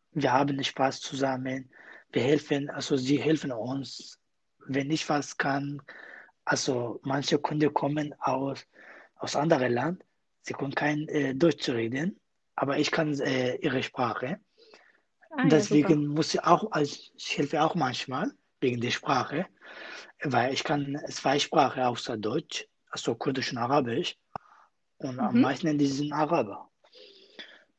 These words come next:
Speaker 1: Äh, die
Speaker 2: Okay.
Speaker 1: kommen, genau. Das helfe ich auch manchmal bei der Kunde. Und, äh, ja, die Zeit geht schneller, wenn wir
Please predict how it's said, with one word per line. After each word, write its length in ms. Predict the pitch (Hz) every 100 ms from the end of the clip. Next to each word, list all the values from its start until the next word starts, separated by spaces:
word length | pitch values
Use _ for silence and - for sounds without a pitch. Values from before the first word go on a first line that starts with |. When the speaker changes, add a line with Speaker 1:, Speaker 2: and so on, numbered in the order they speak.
| _
Speaker 1:
Äh, 320 | - 135 123 120
die 120 | 208
Speaker 2:
Okay. 20 |
Speaker 1:
kommen, 420 | 269 113 120 135 -
genau. 440 | 139 120 113 147 - - - _
Das 540 | - - - - - _ _ _
helfe 360 | - 151 147 160
ich 140 | 135
auch 140 | 139 -
manchmal 600 | 127 117 - 127 123 160
bei 180 | 143 113
der 160 | 123
Kunde. 340 | - 127 123 165 - - - _ _ - _ _ - - -
Und, 360 | 143 139 135
äh, 400 | 151 135 131 127 123 _ _ _ _ _ - - - - - - - - _ _ -
ja, 280 | 170 127 120
die 160 | 127
Zeit 280 | - 139 139
geht 200 | - 131
schneller, 920 | - - 127 131 143 156 160 165 165 - _ _ _ _
wenn 720 | - 123 117 139 139 135 127
wir 240 | 143 135